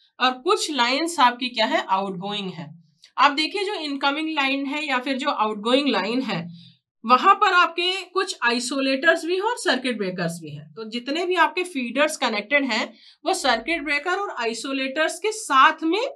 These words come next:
कनेक्टेड हैं। कुछ पावर ट्रांसफार्मर भी हैं, आउटगोइंग लाइंस में आप देखिए कुछ पावर ट्रांसफार्मर्स भी हैं। तो जरूरी नहीं है कि अगर आपकी दो लाइन इनकमिंग है तो दो ही लाइन आपकी आउटगोइंग भी हो। जितना आपका एनर्जी है उसके हिसाब से आप पावर को ट्रांसमिट कर सकते हैं, आगे लेके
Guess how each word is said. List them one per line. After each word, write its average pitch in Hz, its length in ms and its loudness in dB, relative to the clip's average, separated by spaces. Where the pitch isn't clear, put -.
कनेक्टेड 202 480 0
हैं। - 300 -12
कुछ 392 160 0
पावर 294 320 8
ट्रांसफार्मर 302 720 2
भी 277 120 -6
हैं, 285 120 -8
आउटगोइंग 254 460 0
लाइंस 269 320 0
में 269 80 -2
आप 262 80 0
देखिए 254 320 -4
कुछ 269 200 -6
पावर 214 320 4
ट्रांसफार्मर्स 247 760 -2
भी 220 120 -8
हैं। 214 220 -10
तो 403 120 4
जरूरी 254 460 2
नहीं 359 240 0
है 370 60 -2
कि 359 100 -4
अगर 311 200 0
आपकी 311 220 -2
दो 262 260 0
लाइन 294 260 0
इनकमिंग 262 580 0
है 330 80 -2
तो 349 80 -6
दो 214 200 0
ही 220 160 0
लाइन 254 300 0
आपकी 226 260 -2
आउटगोइंग 202 640 -4
भी 165 80 -4
हो। - 260 -12
जितना 294 380 0
आपका 339 520 4
एनर्जी 254 480 0
है 294 260 -2
उसके 277 320 -4
हिसाब 240 400 2
से 262 160 -4
आप 277 260 2
पावर 208 300 4
को 339 140 -4
ट्रांसमिट 185 600 -4
कर 180 120 -4
सकते 190 280 -6
हैं, 240 60 -2
आगे 190 260 -2
लेके 180 300 -4